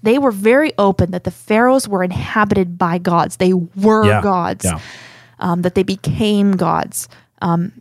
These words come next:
Speaker 1: and they were avatars for it. It's, it's very clear in Egypt, Egyptian
Speaker 2: Well, it
Speaker 1: mythology, this idea of an avatar.
Speaker 2: Also, being inhabited by one of these things becoming a, you know, mighty man, a
Speaker 1: Yeah.
Speaker 2: lowercase g god.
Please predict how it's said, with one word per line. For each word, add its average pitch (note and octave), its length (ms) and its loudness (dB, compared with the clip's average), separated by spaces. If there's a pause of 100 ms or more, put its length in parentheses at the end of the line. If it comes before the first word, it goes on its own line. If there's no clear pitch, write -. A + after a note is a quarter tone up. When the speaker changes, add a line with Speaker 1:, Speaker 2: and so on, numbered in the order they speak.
(120)
Speaker 1:
and F3+ 180 -2
they F#3 80 -2
were F3 220 -2
avatars F3 420 -2
for F#3 140 -2
it. - 80 -2
It's, - 180 -4
it's G3+ 140 -2
very G#3 400 2
clear F#3 400 -2
in F3+ 160 -4
Egypt, - 260 -10 (260)
Egyptian F#3+ 440 -2
Speaker 2:
Well, F3+ 80 4
it - 60 0
Speaker 1:
mythology, E3+ 340 0
this E3+ 160 -4
idea E3+ 300 -4
of F3 60 -6
an - 80 -6
avatar. - 460 -8 (240)
Speaker 2:
Also, C#3+ 320 0 (100)
being D#3 220 4
inhabited A#2+ 600 2
by G#2 500 2
one A#2 180 4
of G#2 80 4
these G#2 180 2
things G#2+ 220 4
becoming G2+ 640 2
a, G2 320 2 (280)
you A#2 100 4
know, E2+ 240 0
mighty A2 400 4
man, A2 340 4
a F#2 220 -2 (320)
Speaker 1:
Yeah. A#2 200 2
Speaker 2:
lowercase A2 280 -2
g B2 160 2
god. C3 400 0